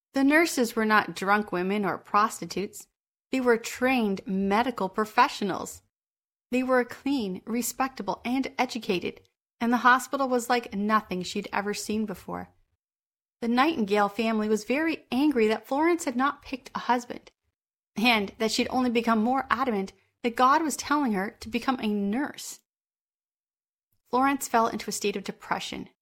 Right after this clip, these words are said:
She had promised God to follow his will, and now she felt she was being forced to abandon God's will to follow the will of her parents. One day Florence told her parents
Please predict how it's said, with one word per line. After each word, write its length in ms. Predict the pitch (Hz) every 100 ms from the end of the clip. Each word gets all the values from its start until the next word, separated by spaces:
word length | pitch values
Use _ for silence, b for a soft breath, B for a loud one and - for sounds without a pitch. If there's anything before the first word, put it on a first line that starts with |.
| _
She 200 | - 262
had 100 | 254
promised 540 | - 247 269 262 -
God 260 | 214 202 202
to 60 |
follow 320 | 202 220 220 220
his 280 | - 269
will, 420 | 226 240 226 180 _ _ _ _ -
and 140 | 233
now 200 | 262 285
she 140 | 302 277
felt 260 | 285 277
she 100 | -
was 40 | 233
being 220 | 254 247
forced 500 | 226 269 254 - - - _ _ -
to 140 | -
abandon 580 | 202 202 247 269 262 214
God's 420 | 208 208 254 220
will 280 | 185 190 190 _ _ -
to 80 |
follow 400 | 240 262 269 311 320
the 60 |
will 280 | 233 233 226
of 100 | 214
her 100 | 226
parents. 640 | 220 - 220 180 - - - _ _ _ _ _ _ _ _
One 260 | 247 311 339
day 140 | 359
Florence 460 | - 247 240 240 -
told 260 | 226 220
her 100 | 226
parents 560 | 220 - 190 185 -